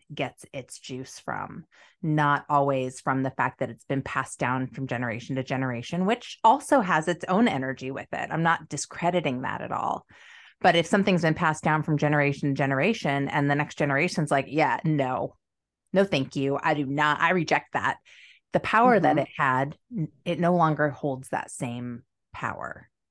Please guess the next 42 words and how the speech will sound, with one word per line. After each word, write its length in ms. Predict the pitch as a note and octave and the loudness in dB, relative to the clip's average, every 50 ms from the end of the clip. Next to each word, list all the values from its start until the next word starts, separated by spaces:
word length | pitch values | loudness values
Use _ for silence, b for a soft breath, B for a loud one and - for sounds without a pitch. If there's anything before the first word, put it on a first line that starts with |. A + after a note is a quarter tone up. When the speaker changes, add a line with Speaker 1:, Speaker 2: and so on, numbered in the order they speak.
| _ _ - | _ _ -8
Speaker 1:
Does 80 | F#3 F3+ | -4 -2
that 80 | B3+ | -2
make 140 | C4+ D#4 D4 | -2 -2 -4
sense? 180 | - - B3 A#3+ | -4 -4 -4 -2
Speaker 2:
Yes. 180 | - - - - - - - - - _ _ _ _ _ _ - | -2 -4 -6 -8 -14 -20 -20 -20 -20 _ _ _ _ _ _ -4
Speaker 1:
Am 80 | G3 | -2
I 60 | G3+ G#3+ | 0 0
making 140 | A3 G#3+ A3 | 2 2 2
Speaker 2:
Yes, 60 | A3+ G3+ - | 4 4 4
it 60 | G#3+ | 6
Speaker 1:
sense? 20 | G#3 | 6
Speaker 2:
does. 420 | B3 C#4+ C4+ F3 D#3+ - - - - - | 8 8 8 6 4 0 -6 -10 -6 -6
Speaker 1:
Okay. 280 | E3 - D#3 - - _ B B B | -4 -2 -4 -6 -6 _ B B B
Speaker 2:
Yeah. 240 | B B3 C4+ B3 G#3+ - - - _ _ _ _ _ _ _ _ _ _ - - | B 4 4 4 4 0 -4 -18 _ _ _ _ _ _ _ _ _ _ 0 2
Speaker 1:
I 100 | A3 G#3+ | 4 6
know, 260 | A3 A3+ B3+ C4 B3+ | 8 8 8 8 8
I 180 | A3+ - G#3 A3 | 8 6 6 6
know 120 | B3+ C#4+ | 8 8
Speaker 2:
<laughs> 0 | |
Speaker 1:
what 80 | D4+ C#4 | 8 8
I'm 120 | A#3+ A3 | 6 4
trying 240 | G#3+ A3+ A3 G#3 G3 | 4 4 4 4 4
to 60 | F#3 | 2
say. 240 | - - G#3+ F#3 D#3+ | 4 4 6 6 6
I'm 140 | D3 D#3 E3+ | 6 4 2
just 140 | E3 D#3+ - | -2 -4 0
hoping 300 | E3+ F3+ F3+ F#3 E3+ D#3+ | 2 2 4 4 4 4
my 140 | D3+ D3 D3 | 4 2 2
words 340 | C#3+ D3 C#3+ C#3+ C#3+ - | 2 2 2 2 0 0
are 180 | D3+ - B2 A2+ | 0 0 0 0
saying 320 | - - C#3 A#2 A#2 - | -2 -2 -4 -4 -4 -8
it. 580 | - - - - - - _ _ _ - - F#3 | -10 -12 -14 -16 -20 -20 _ _ _ -4 -4 -4
<laughs> 360 | - - - _ _ - - | -4 -6 -18 _ _ 2 4
Speaker 2:
Yeah, 160 | A#3+ D#4 D4+ | 6 6 6
no, 180 | A#3 A#3+ B3 B3 | 6 8 8 8
I'm 220 | B3 A3 A#3 C4 | 8 8 8 6
relating 420 | C4 C#4+ C#4 C4 B3+ B3+ A#3+ A#3+ A3 | 6 8 8 8 8 8 6 6 4
that 180 | G#3+ G#3 - - - | 2 2 0 -2 -6
to 80 | A3+ G#3+ | -2 0
my 180 | G3 F#3+ F#3 - | 2 2 2 2
own 300 | F#3 F#3+ G3+ G3+ G#3 F#3+ | 0 -2 -4 -4 -2 -4
upbringing 800 | F#3 F#3 - - F3 F3 D#3+ D#3 D#3 D3+ D3+ D3+ D3 D#3 E3 | -4 -4 -4 -6 -6 -4 -2 -2 -2 -4 -4 -4 -6 -6 -6